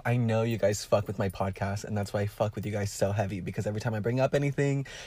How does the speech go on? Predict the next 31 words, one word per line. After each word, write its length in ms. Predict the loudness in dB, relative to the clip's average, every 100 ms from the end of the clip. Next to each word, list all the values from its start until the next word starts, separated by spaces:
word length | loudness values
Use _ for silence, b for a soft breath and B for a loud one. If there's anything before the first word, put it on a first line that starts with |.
| -2
you 60 | 4
guys 160 | 8
already 240 | 8 6 4
know 180 | 4
it's 160 | 2 -4
good. 500 | 6 12 12 12 12
Y'all 140 | 10
already 300 | 10 8 6
are 240 | 6 4 2
caught 240 | 4 2 8
up 220 | 6 6 0
on 180 | 0 0
the 100 | -2
cap. 580 | 4 6 8 6 4 -10 B B B B
That's 320 | 6 6 6 -6 0
all 680 | 10 12 12 12 12 12 10
some 380 | 8 8 8 4
B 220 | 2 4
S. 360 | 10 12 10 8
Y'all 140 | 6
already 260 | 8 6 4
know 220 | 6 6
my 140 | 6 4
political 480 | 6 4 6 2
views. 560 | 4 6 6 6 4 4
You 100 | 6
guys 240 | 6 6
understand 640 | 0 -2 0 -2 2 2 4
my 80 | 0
sexuality. 800 | 0 -2 4 4 4 2 0
Like, 300 | 0 -2 -4